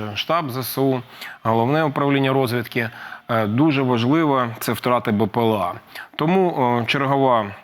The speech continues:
чергова наша програма, чергова наша тема буде присвячена більш детальному розгляду Б П Л А, типів Б П Л А, типів бойових дронів, е, розвідувальних дронів та тих Б П Л А, які є в, в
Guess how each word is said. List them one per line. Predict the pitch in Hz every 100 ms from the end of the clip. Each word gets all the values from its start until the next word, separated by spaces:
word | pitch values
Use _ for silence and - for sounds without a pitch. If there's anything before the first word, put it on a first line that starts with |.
| _ _
чергова | - 123 120 117
наша | 110 113
програма, | 101 117 123 170 170 127
чергова | - 117 113 117
наша | 107 110
тема | 101 180 156 120 - -
буде | 127 117
присвячена | 113 117 131 117 - 110 107 98 - -
більш | 131
детальному | 120 127 123 113 113
розгляду | 123 123 104 101 101 95 - 104
Б | 113
П | - 127
Л | 151
А, | 196 202 - - -
типів | 190 190 156
Б | 139 139
П | 147
Л | 143
А, | 135 123 117
типів | 160 123 107
бойових | 104 110 127 190
дронів, | 156 139 147 135 120 - - - - -
е, | 107
розвідувальних | 110 110 180 160 151 139
дронів | 127 139 131 120 - -
та | 185 185
тих | - 143
Б | 123
П | 117
Л | 127 147
А, | 151
які | 117 - 131 131
є | 104 120 131 117 -
в, | 117 107 104 107 95 - - - - -
в | 101 104 101